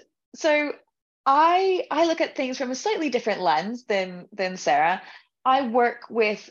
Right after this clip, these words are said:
stress and burnout particularly. I help women professionals, small business owners, high achievers leave their burnout and stress in the ashes while they achieve balance, clarity, and creativity in their work and their daily life.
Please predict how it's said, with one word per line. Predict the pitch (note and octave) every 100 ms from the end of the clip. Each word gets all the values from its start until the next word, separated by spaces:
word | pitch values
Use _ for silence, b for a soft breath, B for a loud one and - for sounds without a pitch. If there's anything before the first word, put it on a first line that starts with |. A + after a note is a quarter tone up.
| -
stress | - - B3 A#3 -
and | - G3 F#3
burnout | E3 F3 F3 G3 A3 - _
particularly. | E3+ F#3+ F#3 F3 F3 A3+ E4+ _ _ B B B _ _ _ _
I | A3
help | A3 G#3+ A#3 G#3
women | - G#3 A3+ A3 G#3 _ -
professionals, | A#3 D4 C#4+ C4+ C4 C4
small | A3 F#3+ F#3
business | B3+ C#4+ B3+
owners, | A#3+ A#3+ A3+
high | - C#4+
achievers | C4 G#3+ - C#4+ C4 C4 B3 A#3 -
leave | B3 C4+ E4+ D4+
their | C#4+ C4+
burnout | B3+ C4 A3+
and | A#3
stress | A3+ A3 A3
in |
the | G#3+
ashes | F#3+ G3+ - - -
while | A3 A3+ A#3 A3 A3
they | G#3 B3+
achieve | B3+ - C#4+ C4+ C4
balance, | G#3 A3 A3 A3+
clarity, | - G3 G#3 G#3+
and | - G#3
creativity | - C4 B3 G#3+ F#3+ F#3
in | - G#3
their | G#3+
work | F#3 D#3+ -
and | - C4 D#4+
their | E4 E4+
daily | D#4+ D4 C#4+ C#4+
life. | A#3+ B3